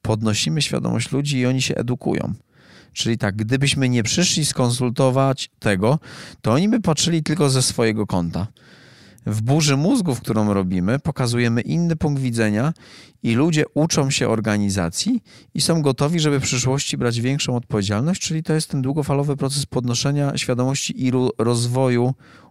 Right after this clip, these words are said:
umiejętności. Tam oczywiście się rozwija merytorykę, też się rozwija komunikację, bo w burzy mózgów, jak mamy grupę, to musimy umieć współpracować w grupie,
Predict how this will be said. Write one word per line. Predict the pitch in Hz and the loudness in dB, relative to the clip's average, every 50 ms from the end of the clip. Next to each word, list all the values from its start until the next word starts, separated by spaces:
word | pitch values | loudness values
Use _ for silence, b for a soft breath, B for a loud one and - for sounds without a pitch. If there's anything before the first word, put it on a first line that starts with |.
| B | B
umiejętności. | - 117 117 117 117 113 110 107 107 - - 107 110 - - - - B B B B B B B B B B - | -4 -2 0 2 2 2 0 0 -2 -2 -4 -4 -4 -6 -10 -12 -16 B B B B B B B B B B -6
Tam | - - 220 | -2 0 0
oczywiście | 214 175 - 160 139 135 135 - - 101 95 | 0 0 0 0 0 0 0 -2 -2 -2 -2
się | - 95 | -2 0
rozwija | 80 85 82 95 95 90 85 | 0 -2 -2 -2 0 0 0
merytorykę, | 95 107 123 147 143 - 180 190 175 - 135 | 2 2 2 2 2 2 0 2 0 0 -2
też | 120 98 | -2 -2
się | - - 87 | -4 -2 -2
rozwija | 87 82 80 82 80 73 | -2 -2 -2 -2 -4 -4
komunikację, | - - 78 78 82 80 - - 131 156 - - 147 117 | -4 -4 -4 -2 -4 -4 -2 -2 -2 -2 -2 -2 -4 -2
bo | 113 107 107 B B B B B B B B B _ | -2 -2 -4 B B B B B B B B B _
w | 107 101 | -6 -4
burzy | 98 104 107 107 104 107 104 | -2 0 0 0 2 2 2
mózgów, | 101 101 104 107 107 117 110 101 104 | 2 2 0 0 -2 -4 -4 -4 -2
jak | 107 92 95 | -2 -2 -2
mamy | 95 95 95 92 92 92 95 95 90 | -2 -2 0 0 0 0 0 -2 -2
grupę, | 95 107 104 104 - 107 92 | -4 -4 -4 -2 -2 -4 -4
to | - 92 | -2 -2
musimy | 87 87 87 - 92 90 87 | -2 -2 -2 -4 -4 -2 -2
umieć | 82 87 87 85 - | -2 -2 -2 -2 -4
współpracować | - - 95 85 - 85 87 - - 82 82 80 87 98 | -4 -4 -6 -6 -4 -6 -6 -6 -6 -6 -6 -6 -6 -4
w | |
grupie, | 98 117 139 156 - 143 131 127 127 | -2 -2 -2 -2 0 0 0 0 -2